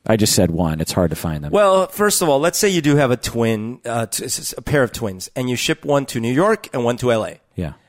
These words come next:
Speaker 2: Well, the societies are actually fairly, fairly similar, and
Speaker 1: Exactly.
Speaker 2: they're both living at the same time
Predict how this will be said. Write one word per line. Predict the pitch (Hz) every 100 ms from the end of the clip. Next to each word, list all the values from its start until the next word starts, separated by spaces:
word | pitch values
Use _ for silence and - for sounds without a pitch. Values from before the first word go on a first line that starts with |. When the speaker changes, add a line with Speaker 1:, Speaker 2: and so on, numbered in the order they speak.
| _
Speaker 2:
Well, | - 151 156 151 151 147 143 139 143
the | -
societies | 135 147 - 170 147 131 120
are | 117
actually | 113 117
fairly, | - 107 104 113 - -
fairly | 120 110 107 - -
similar, | - - 127 107 -
and | 202 165 87
Speaker 1:
Exactly. | 82 80
Speaker 2:
they're | 151
both | 151 151
living | 160 143
at | 131
the | -
same | - 123
time | - - 156 104 90